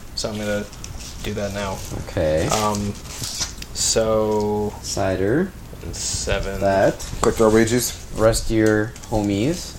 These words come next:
Speaker 2: I rest four guys, and I upkeep or gain seven gold.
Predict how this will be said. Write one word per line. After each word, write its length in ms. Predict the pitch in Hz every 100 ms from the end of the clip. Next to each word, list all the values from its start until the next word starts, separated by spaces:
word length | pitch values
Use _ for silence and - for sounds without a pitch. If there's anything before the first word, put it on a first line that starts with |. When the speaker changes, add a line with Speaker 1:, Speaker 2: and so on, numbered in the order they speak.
| - - -
Speaker 2:
I 60 | 80
rest 280 | 82 85 -
four 220 | - 87
guys, 500 | 87 95 165 220 - - - - - - - - -
and 160 | 95
I 340 | 92 92 95 92 - -
upkeep 400 | 98 - 117 135 - - - - - - - - - -
or 120 | 87
gain 500 | 78 110 98 82 123 - - - - - -
seven 460 | - - - 92 95
gold. 680 | - 98 71 60 60 60